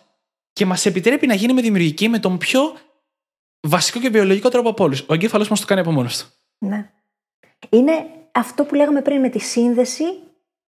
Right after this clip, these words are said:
Speaker 2: που υπάρχει όταν είμαστε στην κατάσταση αυτή της ροής, της απόλυτης ροής,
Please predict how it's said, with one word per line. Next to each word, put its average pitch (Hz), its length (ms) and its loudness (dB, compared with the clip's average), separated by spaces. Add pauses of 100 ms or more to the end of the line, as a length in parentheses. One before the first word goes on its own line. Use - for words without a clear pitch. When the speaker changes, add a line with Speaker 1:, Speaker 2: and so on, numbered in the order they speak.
(580)
Speaker 2:
που 233 120 0
υπάρχει 233 600 0
όταν 269 220 -2
είμαστε 262 260 -2
στην 196 200 -6
κατάσταση 214 500 0
αυτή 208 160 -4
της 226 160 0
ροής, 180 600 -2
της - 140 -12
απόλυτης 208 460 -2
ροής, 175 360 -4